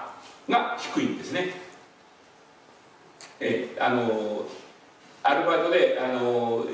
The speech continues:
雇い、働いてる人が多いのは、やっぱり飲食であるとか、流通であるとか、そういうところが、あの、非正規雇用が多いものですから、え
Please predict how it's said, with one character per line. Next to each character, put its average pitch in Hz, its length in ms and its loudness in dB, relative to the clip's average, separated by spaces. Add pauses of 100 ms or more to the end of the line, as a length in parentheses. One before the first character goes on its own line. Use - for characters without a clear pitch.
(100)
雇 131 240 2
い、 127 40 4 (340)
働 135 340 2
い 131 40 0
て 131 60 -2
る - 40 -4
人 - 120 -4
が - 100 2
多 - 140 4
い - 40 2
の - 100 2
は、 - 100 4
や - 80 4
っ - 40 2
ぱ - 60 2
り 123 140 0 (260)
飲 127 140 2
食 120 200 0
で - 80 2
あ 101 60 2
る 104 80 -2
と - 100 -6
か、 - 480 2
流 120 140 2
通 117 160 -2
で 123 60 0
あ 117 60 2
る - 80 0
と - 80 -4
か、 - 280 -4
そ 160 120 2
う 156 40 4
い 151 60 2
う 151 40 2
と 156 60 2
こ 180 60 4
ろ 202 80 4
が、 - 580 0
あ 110 160 2
の、 110 240 2
非 131 120 0
正 131 120 0
規 120 100 0
雇 110 80 2
用 110 80 4
が 104 100 -2
多 139 140 4
い 135 40 2
も 117 120 0
の 104 60 -4
で - 60 -8
す - 100 -6
か - 80 6
ら、 - 760 0
え 117 220 -2